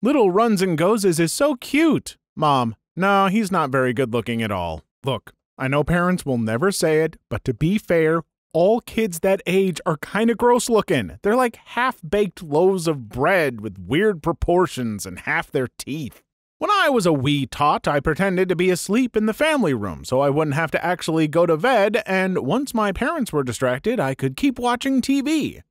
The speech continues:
Then I got to hear my dad proposition my mom for couch doing it. It's been many years, so I don't remember exactly what he said, but it was something along the lines of, "Hop on pop." I was a camp counselor. Two girls very much liked to make hot or not lists.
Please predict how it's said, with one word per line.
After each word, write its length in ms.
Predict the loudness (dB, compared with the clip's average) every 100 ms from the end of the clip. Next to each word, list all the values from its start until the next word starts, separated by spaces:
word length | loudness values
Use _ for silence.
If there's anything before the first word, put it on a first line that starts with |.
| _
Then 320 | -2 0 2
I 220 | 2 2 2
got 200 | 0 0
to 60 |
hear 160 | 0 2
my 220 | 2 0
dad 380 | 0 0 0 0
proposition 560 | -2 -2 -2 -4 -2 -2
my 180 | -2
mom 360 | 0 0 0 -2
for 220 | -2 -4
couch 560 | -4 -2 -2 -2 -6 -18 -18
doing 400 | -12 -6 -4 -6
it. 300 | -10 -12 -14 _ _ _ _
It's 360 | -6 -6 -6 -8
been 260 | -4 -2 -2
many 240 | -2 0
years, 320 | 0 0 0
so 180 | 0 0
I 60 | 0
don't 200 | -2 -2
remember 320 | -2 0 0
exactly 540 | -2 -2 -2 -2 -2
what 160 | 0 -2
he 60 |
said, 320 | -2 -2 -2 -2
but 220 | -2 -2
it 100 | -4
was 140 | -4
something 300 | -2 0 0
along 280 | 0 0 0
the 100 | 0
lines 380 | 0 0 0 0
of, 300 | 2 2 -2 _ -2
"Hop 260 | 0 0
on 240 | 0 0 -2
pop." 480 | -4 -4 -6 -16 -20 _ _ _
I 120 | -4 -2
was 120 | -2
a 40 |
camp 280 | 0 0 0
counselor. 540 | -4 -6 -10 -12 -14 -12
Two 180 | -2 0
girls 360 | 2 2 2 2
very 280 | 0 0 0
much 300 | 0 -2 -2
liked 380 | -2 -2 -4
to 100 | -6
make 220 | -4 -2 -4
hot 400 | -2 0 0 -2
or 160 | -2 0
not 280 | 0 -2 -4
lists. 480 | -12 -12 -14 -14